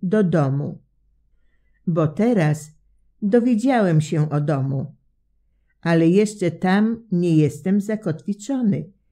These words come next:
jak powinienem być zakotwiczony”. Basia:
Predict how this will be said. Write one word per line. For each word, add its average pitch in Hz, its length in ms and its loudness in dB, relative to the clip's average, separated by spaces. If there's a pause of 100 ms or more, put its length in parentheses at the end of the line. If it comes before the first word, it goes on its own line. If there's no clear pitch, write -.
(380)
jak 170 380 0
powinienem 208 800 0
być 262 380 -6 (160)
zakotwiczony”. 165 1160 -6 (2250)
Basia: 151 640 -4